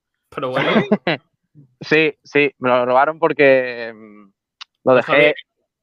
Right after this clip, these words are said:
Speaker 1: no sabía que estaba en
Speaker 2: No.
Speaker 1: Barcelona.
Speaker 2: Eh, tiene una explicación. Eh, yo lo cogí de la madre naturaleza, porque mi hermano me dijo, eh, Alberto Gil, que escucha el programa
Speaker 1: Madre
Speaker 2: normalmente,
Speaker 1: mía.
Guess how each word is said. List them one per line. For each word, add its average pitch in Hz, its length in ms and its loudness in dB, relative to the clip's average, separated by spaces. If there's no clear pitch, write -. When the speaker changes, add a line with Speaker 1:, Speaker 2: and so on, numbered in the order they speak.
Speaker 1:
no 135 100 -8
sabía 165 220 -2
que 175 60 -4
estaba 156 180 2
en 170 60 0
Speaker 2:
No. 175 40 0
Speaker 1:
Barcelona. 156 720 -6
Speaker 2:
Eh, 131 160 0
tiene 135 220 0
una 165 140 0
explicación. 120 580 -6
Eh, 131 760 0
yo 160 160 0
lo 196 80 0
cogí 190 340 -2
de 196 100 2
la 170 120 0
madre 165 240 -2
naturaleza, 135 600 -4
porque 123 180 -6
mi 123 80 -4
hermano 143 320 -2
me 151 100 -4
dijo, 123 440 -2
eh, 120 240 2
Alberto 127 380 0
Gil, 107 240 -8
que 107 60 -10
escucha 127 420 -2
el 123 60 -4
programa 123 500 -2
Speaker 1:
Madre 117 60 -4
Speaker 2:
normalmente, 120 400 -4
Speaker 1:
mía. 151 120 -2